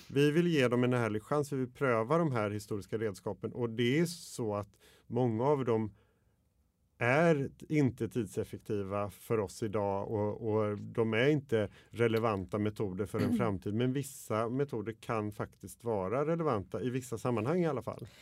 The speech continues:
Speaker 2: Ja.
Speaker 1: Ehm, så.
Speaker 2: Och där tänker jag ju på särskilt,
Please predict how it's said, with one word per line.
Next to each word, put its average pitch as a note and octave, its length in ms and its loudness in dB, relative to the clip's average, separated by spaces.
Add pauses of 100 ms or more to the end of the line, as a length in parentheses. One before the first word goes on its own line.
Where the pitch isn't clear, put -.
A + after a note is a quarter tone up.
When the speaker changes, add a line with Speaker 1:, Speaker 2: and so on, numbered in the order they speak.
(260)
Speaker 2:
Ja. A3+ 500 2
Speaker 1:
Ehm, - 380 -8
så. - 260 -6 (260)
Speaker 2:
Och G#3+ 140 0
där D#4 300 6
tänker G3+ 360 -2
jag D#3+ 200 2
ju E3 120 -2
på E3+ 280 -6 (160)
särskilt, F#3 640 -2